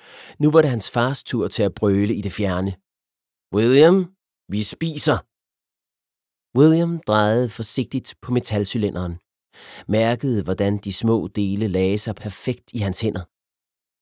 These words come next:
Det gav et ordentligt sæt i ham, da døren til hans værelse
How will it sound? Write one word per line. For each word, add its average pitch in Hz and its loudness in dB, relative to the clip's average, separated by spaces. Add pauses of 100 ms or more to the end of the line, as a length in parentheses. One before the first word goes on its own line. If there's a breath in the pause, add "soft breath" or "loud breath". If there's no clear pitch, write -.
(140)
Det 131 -6
gav 175 0
et 180 -6
ordentligt 165 -2
sæt 131 0
i 120 -2
ham, 120 -2
da 107 -2
døren 117 0
til 104 -6
hans 87 -6
værelse 98 -2